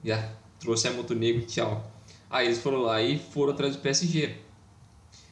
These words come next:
Então, e ele também foi numa situação super complicada, porque já tinha lá o outro goleiro,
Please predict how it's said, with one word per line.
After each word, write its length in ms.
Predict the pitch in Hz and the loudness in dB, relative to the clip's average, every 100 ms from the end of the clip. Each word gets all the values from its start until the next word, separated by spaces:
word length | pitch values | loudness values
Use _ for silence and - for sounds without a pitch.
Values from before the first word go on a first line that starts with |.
| - - | -18 -10
Então, 440 | 95 113 110 117 | -6 -2 0 0
e 200 | 117 123 | 0 2
ele 100 | 120 | 2
também 220 | 139 139 | 2 0
foi 160 | 139 147 | 0 0
numa 100 | 147 | 0
situação 400 | 147 143 - 135 | 0 -2 -2 -4
super 300 | - 185 175 | -4 -2 0
complicada, 560 | 185 180 170 135 107 95 | 2 2 2 2 0 -2
porque 200 | - 120 | -2 0
já 140 | 120 | 0
tinha 400 | 117 135 139 151 | 0 -2 0 0
lá 240 | 143 135 | 2 2
o 500 | 127 117 110 104 95 82 - - - - - - - - - - - - - - - | 4 4 4 2 0 -4 -10 -10 -10 -10 -16 -20 -20 -20 -20 -20 -20 -20 -20 -20 -6
outro 220 | 110 110 | -2 2
goleiro, 420 | 110 117 113 | 4 4 2